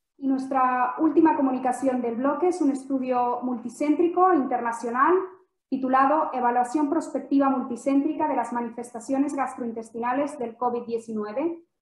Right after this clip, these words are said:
de los autores Karina Cárdenas, Sergio Sánchez Luna,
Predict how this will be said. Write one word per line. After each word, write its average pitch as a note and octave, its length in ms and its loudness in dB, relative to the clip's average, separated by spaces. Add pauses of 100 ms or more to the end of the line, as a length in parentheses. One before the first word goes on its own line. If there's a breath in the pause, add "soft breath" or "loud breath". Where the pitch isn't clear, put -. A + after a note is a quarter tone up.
(320)
de B3+ 80 0
los - 160 -2
autores C#4 560 0
Karina A#3+ 340 0
Cárdenas, D#4+ 500 4 (220)
Sergio B3 380 -4
Sánchez B3+ 500 -2
Luna, D#4 300 6